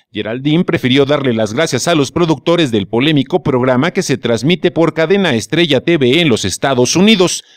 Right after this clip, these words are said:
dando prueba de que opta a sacrificar sus oportunidades laborales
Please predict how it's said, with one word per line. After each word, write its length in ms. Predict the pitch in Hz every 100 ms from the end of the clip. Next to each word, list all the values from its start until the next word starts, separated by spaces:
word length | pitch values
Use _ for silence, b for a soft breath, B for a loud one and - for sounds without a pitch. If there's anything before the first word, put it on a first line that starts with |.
| b
dando 460 | - 147 143 110 92
prueba 280 | 135 135
de 140 | 175 156
que 160 | 123
opta 280 | 123 185 -
a 40 | 117
sacrificar 640 | 101 - 95 101 160 156
sus 180 | 110 -
oportunidades 800 | - 95 - 101 104 160 113
laborales 640 | 147 170 143 202 196 190